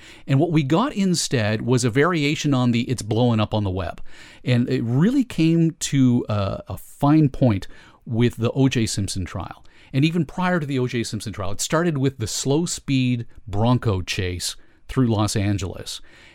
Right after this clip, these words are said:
That taught the news industry that people were willing to be glued to their sets for something.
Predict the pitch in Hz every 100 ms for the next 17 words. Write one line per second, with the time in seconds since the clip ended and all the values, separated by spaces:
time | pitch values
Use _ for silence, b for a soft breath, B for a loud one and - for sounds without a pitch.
0 | B 107 101 196 233 - - - - 156
1 | 104 - - 120 120 139 143 127 104 95
2 | - 98 90 98 b b 113 - - 208
3 | - 214 165 123 117 165 175 123 120 98
4 | 92 127 156 170 131 113 104 - 117 -
5 | - 104 85 71 80